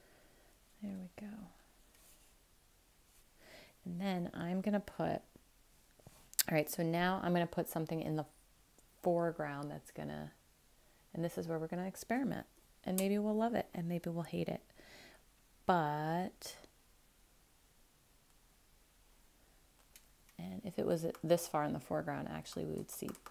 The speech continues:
some color. It wouldn't be so silhouetted. So let's get in some dark brown in here.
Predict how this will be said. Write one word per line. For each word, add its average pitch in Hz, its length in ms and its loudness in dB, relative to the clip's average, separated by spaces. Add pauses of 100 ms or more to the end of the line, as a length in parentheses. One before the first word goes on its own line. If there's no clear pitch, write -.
some - 300 -6
color. - 480 -2 (580)
It 202 80 -8
wouldn't 160 240 -8
be 160 80 -8
so - 220 -10
silhouetted. 170 680 -8 (1120)
So - 200 -12
let's 175 220 -4
get 160 160 -2
in 160 100 -2
some 165 220 -8
dark - 380 -8
brown 143 380 -8
in 170 120 -8
here. 180 480 -8